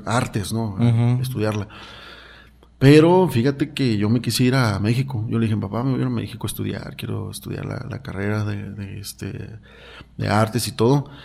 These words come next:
Speaker 1: Y me fui a la escuela La Esmeralda
Speaker 2: Ujú.
Speaker 1: a estudiar. O sea, más bien, no estudiar, más bien a inscribirme para ver si
Speaker 2: Ajá,
Speaker 1: quedaba.
Speaker 2: sí.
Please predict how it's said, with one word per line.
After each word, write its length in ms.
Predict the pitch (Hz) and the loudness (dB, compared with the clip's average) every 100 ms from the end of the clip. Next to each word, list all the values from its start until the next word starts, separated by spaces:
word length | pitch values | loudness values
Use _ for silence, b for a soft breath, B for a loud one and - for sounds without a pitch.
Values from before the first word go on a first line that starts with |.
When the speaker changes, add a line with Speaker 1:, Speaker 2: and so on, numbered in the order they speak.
| B B | B B
Speaker 1:
Y 40 | |
me 120 | 107 | -4
fui 160 | 95 110 | -2 2
a 40 | |
la 460 | 113 113 107 104 104 | 4 4 2 0 -2
escuela 800 | 101 - 107 107 110 107 104 101 - | -4 -2 0 2 2 2 -2 -4 -6
La 140 | 104 | -4
Esmeralda 600 | 95 101 101 104 107 90 - - | -4 -2 0 2 2 -2 -6 -4
Speaker 2:
Ujú. 220 | 113 107 | 0 2
Speaker 1:
a 120 | 120 98 | 2 2
estudiar. 480 | - 104 104 104 | -2 0 0 0
O 60 | 104 | 0
sea, 320 | - 110 110 | 2 4 4
más 240 | 104 113 110 | 4 4 6
bien, 240 | 127 139 | 4 4
no 100 | 113 | 2
estudiar, 360 | 139 139 107 101 | 2 2 0 0
más 120 | 98 | -2
bien 300 | 107 123 135 - | 0 0 -2 -6
a 160 | 95 | -6
inscribirme 680 | 98 - 104 98 107 156 131 | -6 -6 -6 0 4 4 4
para 180 | - 98 | 0 0
ver 100 | 117 | 2
si 80 | 104 | 6
Speaker 2:
Ajá, 80 | |
Speaker 1:
quedaba. 460 | 127 123 127 117 107 | 6 8 8 6 0
Speaker 2:
sí. 340 | - 113 117 | -6 -2 0